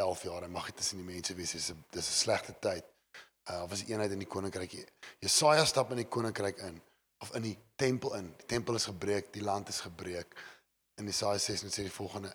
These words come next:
"Ek kyk op en ek sien God op die troon." Ek sien God op die troon. Volgende ding wat hy sien is, hy sien hy's 'n sondaar. God reinig hom, stuur hom uit. Okay. Moeilike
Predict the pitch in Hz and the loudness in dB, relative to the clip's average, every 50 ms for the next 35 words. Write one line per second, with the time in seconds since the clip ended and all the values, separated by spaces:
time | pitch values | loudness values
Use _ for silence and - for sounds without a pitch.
0 | - 104 - _ _ 139 131 143 139 - - 127 123 - - 101 92 90 87 - | -8 -10 -12 _ _ 4 4 4 4 0 0 0 0 0 -4 -8 -8 -8 -6 -2
1 | - - - - - - - 143 147 151 147 151 151 143 143 143 127 - - - | 0 4 4 6 6 6 4 4 2 2 0 0 -2 -2 -4 -4 -8 -8 -10 -6
2 | - 135 110 90 87 - _ _ - - - _ _ _ _ _ _ - 113 85 | -4 -4 -4 -4 -8 -12 _ _ -16 -16 -16 _ _ _ _ _ _ -4 -4 -4
3 | - 98 95 - - - 104 90 85 78 69 - _ _ _ _ _ _ _ _ | -4 -10 -8 -4 -2 0 0 0 -2 -4 -8 -14 _ _ _ _ _ _ _ _
4 | _ _ _ - _ _ _ _ _ _ _ _ _ _ _ _ _ _ _ _ | _ _ _ -20 _ _ _ _ _ _ _ _ _ _ _ _ _ _ _ _
5 | _ _ _ _ _ _ _ _ _ _ _ _ - - - 120 107 95 - 110 | _ _ _ _ _ _ _ _ _ _ _ _ 0 2 2 2 0 -2 -4 -4
6 | - 92 - 101 - - - 101 92 82 80 73 - _ _ _ _ _ _ _ | -4 -6 -10 -10 -10 -6 -6 -4 -4 -4 -8 -12 -14 _ _ _ _ _ _ _
7 | _ _ _ _ _ _ _ _ _ _ _ _ _ _ _ _ _ _ _ - | _ _ _ _ _ _ _ _ _ _ _ _ _ _ _ _ _ _ _ 6
8 | - 143 143 127 - 127 117 104 107 104 101 98 95 90 95 92 87 - - _ | 12 12 12 12 10 4 2 2 0 0 0 -2 -2 -2 -2 -2 -2 -4 -12 _
9 | _ - - - 110 98 87 82 80 - - - - _ _ _ _ _ _ _ | _ -2 -2 -2 -2 -2 -4 -4 -4 -4 -4 -6 -10 _ _ _ _ _ _ _
10 | _ _ _ _ _ 101 - - 101 95 90 82 - - - - 92 90 90 90 | _ _ _ _ _ -4 -4 -4 -2 -4 -4 -2 0 0 0 0 0 -2 -4 -4
11 | 87 90 85 82 82 - _ _ _ _ - - 95 82 87 85 87 85 87 85 | -6 -6 -8 -8 -12 -14 _ _ _ _ -14 -12 -8 -8 -8 -8 -8 -8 -8 -10
12 | - - 82 85 82 - - - 85 82 - 82 80 82 80 - _ _ - - | -10 -10 -12 -10 -8 -8 -8 -8 -10 -12 -12 -12 -10 -12 -12 -12 _ _ -20 -20
13 | _ _ _ _ _ _ _ _ _ _ _ _ - - 80 - - _ _ _ | _ _ _ _ _ _ _ _ _ _ _ _ -8 -8 -8 -8 -12 _ _ _
14 | _ _ _ _ _ _ _ _ _ _ - _ _ _ - 110 131 147 170 185 | _ _ _ _ _ _ _ _ _ _ -20 _ _ _ 0 8 12 12 12 12
15 | 185 180 170 | 12 12 12